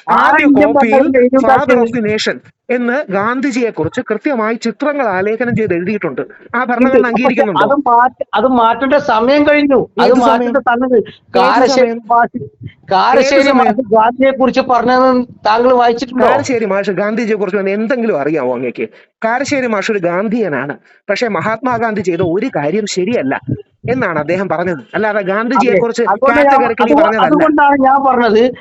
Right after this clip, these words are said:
Speaker 1: ഗാന്ധി എന്ന വ്യക്തി മഹാത്മാവല്ല, വെറും ഗാന്ധി മാത്രമാണ്.
Speaker 2: എന്നാ മഹാത്മാവല്ലെങ്കിൽ എന്താ നരേന്ദ്രമോദിജി ഗാന്ധി സങ്കല്പയാത്ര ബി ജെ പിക്കാരെ കൊണ്ട് എടുക്കുന്നത്? ആർ എസ് എസിന്റെ
Speaker 1: ഞാൻ
Speaker 2: സർസംഘചാലക്,
Speaker 1: ഞാൻ ബി ജെ പിക്കാരൻ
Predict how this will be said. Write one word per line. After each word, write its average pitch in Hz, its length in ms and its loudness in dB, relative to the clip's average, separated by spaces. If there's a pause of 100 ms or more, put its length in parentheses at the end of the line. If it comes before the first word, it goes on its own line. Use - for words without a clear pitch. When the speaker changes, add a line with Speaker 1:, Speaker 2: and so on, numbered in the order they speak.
(160)
Speaker 1:
ഗാന്ധി 240 420 2
എന്ന 269 240 4
വ്യക്തി 240 360 2
മഹാത്മാവല്ല, 214 1120 0
വെറും 214 300 2
ഗാന്ധി 180 480 0
മാത്രമാണ്. 170 520 -2
Speaker 2:
എന്നാ 254 160 -2
മഹാത്മാവല്ലെങ്കിൽ 233 840 -2
എന്താ 220 320 -2
നരേന്ദ്രമോദിജി 233 800 -2
ഗാന്ധി 208 360 -4
സങ്കല്പയാത്ര 214 640 -4
ബി 202 140 -2
ജെ 220 100 -2
പിക്കാരെ 220 300 -4
കൊണ്ട് 214 160 -4
എടുക്കുന്നത്? 196 440 -4 (300)
ആർ 233 180 -2
എസ് 247 120 -6
എസിന്റെ 202 180 2
Speaker 1:
ഞാൻ 233 80 0
Speaker 2:
സർസംഘചാലക്, 233 760 -2
Speaker 1:
ഞാൻ 226 100 4
ബി 262 180 0
ജെ 226 400 -4
പിക്കാരൻ 240 360 2